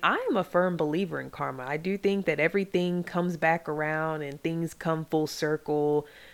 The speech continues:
When you do people dirty, it does come back to bite you in the ass. It comes back to haunt you, and you gotta pay the price for your actions, and every action has a consequence. Like, I personally do believe that.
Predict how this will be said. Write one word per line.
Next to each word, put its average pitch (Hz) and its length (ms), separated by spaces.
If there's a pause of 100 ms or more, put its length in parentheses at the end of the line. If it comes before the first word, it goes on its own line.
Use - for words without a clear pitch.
When 156 160
you 151 140
do 175 180
people 170 300
dirty, 156 500
it 139 80
does 156 260
come 165 220
back 156 240
to 147 80
bite 139 320
you 160 60
in 160 80
the 156 80
ass. 151 440
It - 120
comes 160 260
back 165 240
to 175 80
haunt 151 400
you, 156 180
and 135 120
you 139 80
gotta 156 200
pay 165 300
the 165 100
price 160 440
for - 120
your 196 220
actions, 165 540
and 135 100
every 165 320
action 165 380
has 170 160
a - 20
consequence. 170 720
Like, - 160
I 247 240
personally 208 600
do 170 300
believe 160 480
that. 233 340